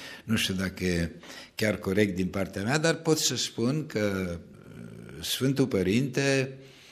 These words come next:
a acceptat mai întâi de toate titlul de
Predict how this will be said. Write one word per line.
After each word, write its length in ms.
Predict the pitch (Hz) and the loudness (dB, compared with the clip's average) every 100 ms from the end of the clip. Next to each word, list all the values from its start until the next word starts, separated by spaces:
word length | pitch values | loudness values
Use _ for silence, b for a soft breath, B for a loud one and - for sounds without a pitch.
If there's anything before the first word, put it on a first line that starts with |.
| B B - | B B -8
a 480 | 113 113 107 101 - | -2 0 0 -2 -4
acceptat 760 | - - - 113 - 123 120 - | -4 0 2 2 6 6 6 2
mai 220 | 113 107 | 2 2
întâi 640 | 101 113 113 110 110 104 92 | 0 4 6 8 6 4 0
de 120 | 101 | -4
toate 560 | - 104 98 - 101 | 0 2 2 0 -2
titlul 480 | 95 98 95 - 98 | -2 -2 -4 -2 -4
de 520 | 87 95 92 90 90 | -2 -2 -2 -4 -4